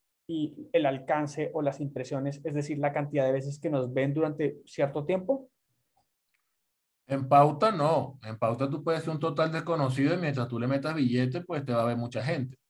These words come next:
Speaker 2: ¿sí? Pero hay mucha gente que pues... Ajá, chévere. Yo siempre pongo el ejemplo de Henry Cavill, <laughs> es muy chistoso, pero por ejemplo, Henry Cavill tiene una pre-, un valor en el mercado, ¿sí?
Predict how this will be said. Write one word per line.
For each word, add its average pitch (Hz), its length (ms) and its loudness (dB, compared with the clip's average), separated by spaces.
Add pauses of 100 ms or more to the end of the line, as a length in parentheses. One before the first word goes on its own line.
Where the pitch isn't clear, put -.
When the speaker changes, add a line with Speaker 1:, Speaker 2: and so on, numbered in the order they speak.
(400)
Speaker 2:
¿sí? 175 300 -2 (100)
Pero 160 240 4
hay 175 80 2
mucha 147 200 0
gente 147 220 0
que 151 180 -2
pues... 123 240 0 (2000)
Ajá, 127 640 2
chévere. 135 440 -2 (260)
Yo 127 100 4
siempre 175 240 6
pongo 185 240 6
el 185 60 6
ejemplo 151 340 2
de 180 140 6
Henry 139 300 0
Cavill, 127 420 2
<laughs> 139 340 -6
es 107 120 -12
muy 131 160 0
chistoso, 139 480 -2 (540)
pero 131 220 8
por 143 140 6
ejemplo, 143 500 2
Henry 139 260 2
Cavill 165 280 4
tiene 156 200 0
una 160 260 0
pre-, 160 200 0
un 139 220 4
valor 151 300 8
en 156 80 -2
el 160 120 -2
mercado, 120 520 0 (580)
¿sí? 175 340 0